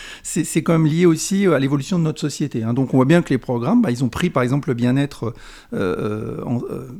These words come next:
animal, en tout cas dans les programmes, on le voit même dans l'enseignement agricole, hein, il y a, il y a le bien-être animal, hein.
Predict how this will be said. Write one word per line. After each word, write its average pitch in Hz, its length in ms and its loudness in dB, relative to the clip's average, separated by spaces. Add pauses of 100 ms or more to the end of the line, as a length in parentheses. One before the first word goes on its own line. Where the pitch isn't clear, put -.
(160)
animal, 139 480 4
en 127 60 0
tout 117 160 -6
cas 139 180 0
dans 135 80 0
les 120 120 -2
programmes, 185 320 0
on 226 40 4
le 139 60 4
voit 143 120 2
même 135 200 4
dans 117 100 2
l'enseignement 117 360 0
agricole, 240 360 -4
hein, 254 140 -2
il 180 80 -6
y - 20 -6
a, - 80 -8
il 120 80 -4
y 175 60 2
a 226 80 4
le 156 80 2
bien-être 160 400 0
animal, 220 300 0
hein. - 40 -6